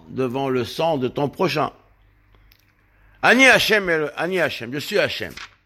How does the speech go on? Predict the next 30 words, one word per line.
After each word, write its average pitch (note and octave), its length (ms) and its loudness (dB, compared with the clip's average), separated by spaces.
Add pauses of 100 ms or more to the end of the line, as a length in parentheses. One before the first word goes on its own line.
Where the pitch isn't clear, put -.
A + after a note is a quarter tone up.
(160)
Donc A2+ 160 -8
c'est, E3 320 -8 (800)
qu'est-ce G3+ 180 -2
que F#3+ 100 -4
ça F3+ 140 6
vient F3 200 0
faire D3+ 260 0
ici, D3 260 0
Ani C3+ 280 2
Hashem ? E3+ 360 0
C'est D3+ 120 -8
de D#3 100 -6
dire F3 240 -2
que F3 80 0
Hashem, F3+ 460 2
il F3+ 80 -4
te, F3+ 400 -4 (500)
il - 420 -8
y G3 60 4
a G#3 220 6
un, G#3 60 4 (520)
rien C4 440 6
ne B3 180 6
se A3 240 6
fait A3 320 6
en G#3+ 260 6
dehors F#3+ 540 6
de E3+ 100 0
sa D3+ 180 -4
présence. G2 440 -10